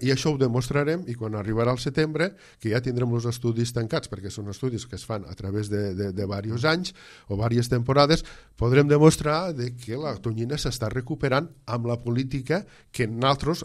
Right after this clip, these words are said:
empresa, estem fent. I això és el que li hem de reconèixer amb estos empresaris, que això és difícil, això és difícil, trobar empresaris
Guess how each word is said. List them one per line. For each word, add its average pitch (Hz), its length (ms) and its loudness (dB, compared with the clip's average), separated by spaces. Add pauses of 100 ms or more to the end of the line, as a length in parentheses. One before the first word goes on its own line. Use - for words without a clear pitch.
empresa, 139 680 0
estem 120 380 -2
fent. 202 340 -2
I 127 120 0
això 135 260 2
és 196 100 -4
el 226 80 -2
que 220 120 -2
li 165 100 0
hem 143 100 -2
de 131 100 -2
reconèixer 113 680 0 (720)
amb 120 200 2
estos 127 260 0
empresaris, 110 800 -2 (200)
que 107 240 -6
això 123 220 0
és 139 80 0
difícil, 165 480 2 (720)
això 98 260 4
és 151 80 2
difícil, 139 480 0
trobar 110 380 0 (100)
empresaris 95 720 -4